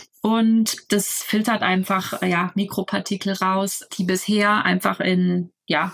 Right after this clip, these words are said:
abgelassen werden. Ähm, und in Zukunft kommt halt die vierte Reinigungsstufe, dass man Wasser viel genauer eigentlich noch filtern muss. Und auch jetzt schon gibt es Ansätze in der Industrie und in Gemeinden, Brauchwasser zu verwenden.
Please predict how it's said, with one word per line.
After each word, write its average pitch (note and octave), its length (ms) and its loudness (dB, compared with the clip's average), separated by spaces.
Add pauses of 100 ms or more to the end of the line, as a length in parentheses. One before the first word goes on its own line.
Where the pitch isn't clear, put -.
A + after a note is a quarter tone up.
(160)
abgelassen A#3 680 0
werden. A#3 500 2
Ähm, G3 320 0
und F#3+ 300 0 (380)
in F3+ 100 0
Zukunft G#3+ 580 -2
kommt F#3+ 220 2
halt F#3 160 2
die G3 80 0
vierte F#3+ 300 0
Reinigungsstufe, G#3+ 720 2
dass F#3 160 0
man F3 100 2
Wasser F#3 320 0
viel G3 560 0
genauer F#3 360 0
eigentlich F#3+ 360 -2
noch F#3 140 0
filtern A3 400 0
muss. G#3+ 260 0 (220)
Und G3+ 240 2
auch G3 100 2
jetzt G#3 240 0
schon G#3 180 2
gibt F#3+ 240 2
es - 280 -2
Ansätze G3+ 600 0
in G3 140 2
der G3 140 2
Industrie G3+ 640 2
und F#3+ 160 0
in F#3+ 100 2
Gemeinden, G3 640 4
Brauchwasser A3 640 0
zu - 160 -2
verwenden. A3 640 0